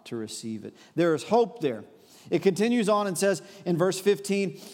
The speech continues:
uh, excuse me, in verse seventeen, "He came and preached peace to those who are far away, peace to those who are near." And then hear this, "For through him," through Jesus,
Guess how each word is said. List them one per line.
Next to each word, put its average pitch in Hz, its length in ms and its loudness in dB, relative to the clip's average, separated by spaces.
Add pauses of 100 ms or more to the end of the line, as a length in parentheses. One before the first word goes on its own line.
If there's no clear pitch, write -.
(100)
uh, 175 140 4
excuse 170 180 -2
me, 165 100 -2
in 165 80 0
verse 175 220 0
seventeen, 180 560 0 (100)
"He 175 140 0
came 226 400 0
and 185 120 -2
preached - 420 -2
peace 240 380 0
to 208 100 -2
those 180 200 0
who 156 140 2
are 160 60 0
far 185 320 2
away, 165 180 0
peace 214 420 -4
to 190 60 -8
those 170 220 0
who 160 100 0
are 151 60 2
near." 135 260 -2 (240)
And 151 100 -2
then 156 120 2
hear 165 160 2
this, 131 240 -4 (260)
"For 151 260 0
through 269 540 0
him," 170 600 -4 (680)
through 170 180 0
Jesus, 139 640 -4